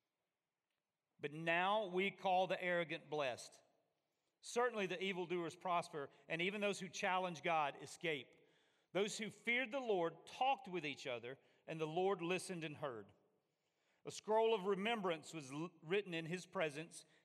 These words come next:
concerning those who feared the Lord and honored his name. "They will be mine," says the Lord Almighty. "In the day when I make up my treasured possession, I will spare them,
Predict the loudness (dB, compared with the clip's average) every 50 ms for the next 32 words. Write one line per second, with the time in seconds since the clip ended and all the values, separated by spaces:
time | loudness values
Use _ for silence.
0 | _ -6 -6 -6 -4 0 0 0 2 2 0 0 0 0 0 -2 -4 -8 -6 -2
1 | 0 0 0 2 0 -2 -2 -2 -2 -2 -2 -2 -4 -6 -6 -6 -2 0 0 0
2 | 0 -2 -4 -8 -8 -10 -10 -10 -10 -8 -8 -8 -8 -8 -10 -16 _ _ _ _
3 | _ _ _ _ _ _ _ _ _ _ 0 2 2 2 2 0 0 0 0 0
4 | 2 2 4 4 6 4 4 2 -2 -4 -2 0 0 0 0 -2 -4 -6 -4 -2
5 | 0 0 2 2 2 2 2 0 -2 -2 -2 -4 -6 -10 -14 _ _ _ _ _
6 | _ _ _ _ _ _ -6 -4 -4 -4 -4 0 2 2 4 4 4 2 0 0
7 | 0 0 2 2 2 2 2 0 0 0 0 0 0 0 0 0 -2 -2 -2 -2
8 | -2 -4 -2 0 0 0 0 -2 -6 -8 -8 -10 -12 -8 -8 -8 -6 -2 0 0
9 | 0 0 -2 -6 -6 -4 -2 0 0 0 0 0 -2 -4 -6 -8 -10 _ -2 0
10 | 2 2 2 0 0 -2 -4 -4 -6 -8 -10